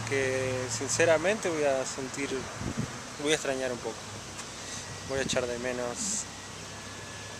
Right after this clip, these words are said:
eh, no haberme quedado más tiempo con ellos. Pero siento que está, que tengo que seguir y,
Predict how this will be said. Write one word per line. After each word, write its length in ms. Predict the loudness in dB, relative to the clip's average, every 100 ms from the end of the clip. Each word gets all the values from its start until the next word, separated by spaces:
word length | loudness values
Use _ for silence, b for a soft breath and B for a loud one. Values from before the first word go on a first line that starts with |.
| -10 -8 -6 -4
eh, 240 | -2 -2 -2 -4 -6 -6 2
no 160 | 10 12
haberme 340 | 12 10 6
quedado 220 | 4 4
más 120 | 2
tiempo 260 | -2 -2 -2
con 100 | -2
ellos. 220 | -4 -6 -2
Pero 380 | 2 6 6 4
siento 300 | 2 0 0
que 60 | -2
está, 200 | 0 0
que 140 | -2
tengo 160 | -2 -2
que 80 | 0
seguir 300 | 0 -2 -4 -6 -10 -10 -8 -4
y, 300 | -2 -2 -2